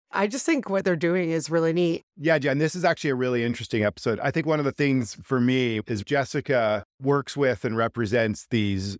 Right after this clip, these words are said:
Speaker 2: art and architecture books full of pictures and visuals and images and whatnot. And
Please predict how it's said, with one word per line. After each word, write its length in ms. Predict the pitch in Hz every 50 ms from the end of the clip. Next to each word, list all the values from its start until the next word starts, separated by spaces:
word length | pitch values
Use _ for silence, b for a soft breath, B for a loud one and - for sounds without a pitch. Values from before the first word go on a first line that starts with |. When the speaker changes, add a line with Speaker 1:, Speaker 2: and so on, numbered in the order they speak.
| _ -
Speaker 2:
art 280 | - 147 147 160 170 -
and 120 | 151 139
architecture 680 | 135 135 135 - 143 - - 135 123 - - - 127 113
books 380 | 101 127 135 123 110 - -
full 240 | - - 131 117 113
of 180 | 110 98 80 - -
pictures 600 | - 175 - - - - 151 139 123 117 113 104
and 200 | 104 104 101 92
visuals 800 | 95 139 139 120 123 131 123 120 117 113 107 104 101 95 82 95
and 340 | 101 92 92 87 85 101 - -
images 640 | 139 156 151 143 123 98 113 127 120 113 110 101 104
and 160 | 110 104 101
whatnot. 580 | 101 101 104 101 107 101 98 95 95 101 110
And 220 | 117 110 107 104